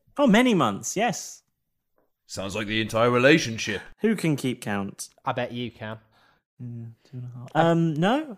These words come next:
Speaker 1: no, it's just flies by.
Speaker 3: Does your husband, uh, I'd like to, Derek's gonna, like, lean back on his chair with his feet upon the table and sort of, like, ima-, like, pretend like something's ju-, like, it's just occurred to him and go,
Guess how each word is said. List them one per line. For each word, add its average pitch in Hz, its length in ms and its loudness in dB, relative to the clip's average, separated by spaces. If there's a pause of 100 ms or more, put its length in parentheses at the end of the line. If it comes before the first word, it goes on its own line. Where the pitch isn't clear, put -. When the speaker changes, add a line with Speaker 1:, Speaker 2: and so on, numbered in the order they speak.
(100)
Speaker 1:
no, 247 340 -6
it's 196 280 -6
just - 260 -2
flies 180 320 4
by. 110 240 0
Speaker 3:
Does 247 180 -4
your 349 320 -4
husband, 196 720 -8 (960)
uh, 170 160 0
I'd 175 100 2
like 208 200 0
to, 208 140 -2
Derek's 202 360 2
gonna, 190 200 -2
like, 160 340 0 (220)
lean 165 280 -4
back 147 240 2
on 139 80 -6
his 131 120 -8
chair 127 320 -4
with 120 120 -8
his 117 100 -12
feet 127 240 -10
upon 110 240 -14
the 110 60 -14
table 104 420 -14
and 104 100 -16
sort 104 200 -14
of, 107 80 -18
like, 110 320 -16 (1800)
ima-, 165 300 0
like, 160 360 -2
pretend 170 400 2
like 151 160 0
something's 151 460 -4
ju-, 160 160 -16
like, 127 180 -4
it's 127 140 -8
just - 220 -6
occurred 127 340 -2
to 107 100 -14
him 98 160 -14
and 101 100 -18
go, 110 260 -8